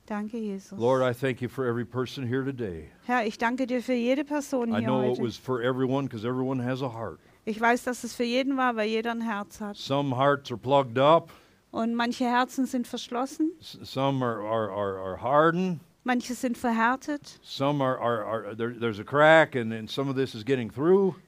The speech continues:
Speaker 1: Manche Herzen haben einen
Speaker 2: <laughs>
Speaker 1: Sprung und da geht einiges, sickert einiges durch.
Speaker 2: But I pray that not one person in here would, would go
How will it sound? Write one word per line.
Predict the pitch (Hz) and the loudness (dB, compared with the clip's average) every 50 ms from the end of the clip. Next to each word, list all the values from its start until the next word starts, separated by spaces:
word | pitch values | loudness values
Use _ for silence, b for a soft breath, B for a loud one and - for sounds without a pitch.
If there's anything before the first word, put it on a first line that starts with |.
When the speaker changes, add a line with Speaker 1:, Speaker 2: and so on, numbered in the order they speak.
| _ _ | _ _
Speaker 1:
Manche | - 247 247 240 233 - 262 | -4 -2 -2 -2 0 0 2
Herzen | 240 240 247 247 - - 247 247 226 | 4 6 6 4 2 0 -4 -2 0
haben | 226 233 226 233 | 2 2 2 2
einen | 233 - 127 | 2 0 0
Speaker 2:
<laughs> | |
Speaker 1:
Sprung | - - - - - 269 269 311 320 320 294 269 | 0 -2 -8 -4 2 4 4 4 4 2 0 -2
und | 240 233 220 | -2 -2 0
da | 226 220 | 0 0
geht | 220 - 247 226 226 - | 0 0 0 0 0 2
einiges, | 175 214 220 220 220 220 220 226 - - | 2 2 2 0 0 -2 -6 -6 -6 -6
sickert | 247 - 233 220 | -8 -6 -6 -6
einiges | - 170 208 226 220 208 214 208 - - | -4 -4 -4 -4 -4 -4 -6 -6 -6 -2
durch. | - 262 277 311 339 359 - - | -2 0 0 0 -2 -4 -4 -2
Speaker 2:
But | - 123 | 0 0
I | 123 117 | 0 2
pray | - 143 151 151 143 | 2 4 4 4 4
that | 135 131 120 | 4 2 2
not | 123 131 127 110 | 2 -2 -2 0
one | 120 135 143 156 143 | 0 0 0 0 0
person | 135 143 156 151 143 - 147 147 147 | 2 2 2 2 0 -2 -6 -8 -4
in | 143 147 151 147 | -4 -2 0 0
here | 127 117 117 117 107 | 0 0 0 0 0
would, | 104 107 110 107 110 - | -2 -4 -6 -8 -10 -10
would | 117 117 110 104 98 | -8 -8 -8 -6 -2
go | 110 127 135 139 | 0 2 2 2